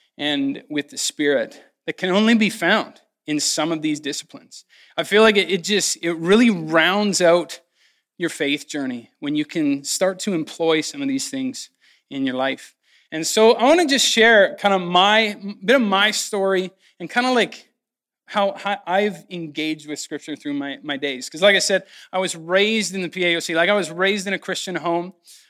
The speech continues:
Uh, my parents got saved in the eighties, um, and they were, like, you know, they were delivered out of, like, you know, when we talk about, like, addiction and stuff like that. Like, my dad was a druggie. He was an alcoholic. He smoked. He did it all. Cheated on my mom, like,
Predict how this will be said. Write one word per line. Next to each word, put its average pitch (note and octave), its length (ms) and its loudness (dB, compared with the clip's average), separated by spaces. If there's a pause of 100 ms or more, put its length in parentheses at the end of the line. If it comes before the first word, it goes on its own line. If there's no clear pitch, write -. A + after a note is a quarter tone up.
(120)
Uh, D3+ 80 -12
my F3+ 180 2
parents G#3 380 -2
got F#3 200 0
saved F3+ 440 -2
in F3 100 -2
the E3+ 180 -8
eighties, G#3 540 -4 (400)
um, E3 320 -2
and F3 180 -2
they F#3 80 2
were, F#3+ 160 -2
like, F3 300 0
you F3+ 100 -4
know, D#3+ 140 0
they F#3+ 120 4
were A#3 100 2
delivered F#3 420 0
out D#3+ 100 0
of, D#3 60 -4
like, C3 300 -8 (240)
you D#3+ 80 -8
know, D#3 100 -2
when D#3 140 -2
we D#3+ 80 -6
talk D#3+ 260 -2
about, D#3+ 160 0
like, D3 300 -4
addiction F#3 680 -4
and F#3 80 -6
stuff - 260 -2
like F3+ 160 -4
that. G3 200 4
Like, F3 100 -4
my F#3 140 4
dad F#3+ 240 4
was D#3 140 -4
a D3 80 -6
druggie. A#3 560 0
He G3 100 -4
was F3 140 -6
an F3+ 100 -4
alcoholic. A#3+ 800 2
He E3+ 180 -16
smoked. A#3 560 -2
He A3+ 60 -8
did B3 160 -2
it A3 100 -2
all. F3+ 400 2 (360)
Cheated A#3+ 220 -4
on G#3 100 -2
my F3+ 80 -4
mom, A3 500 -4
like, F3 260 -6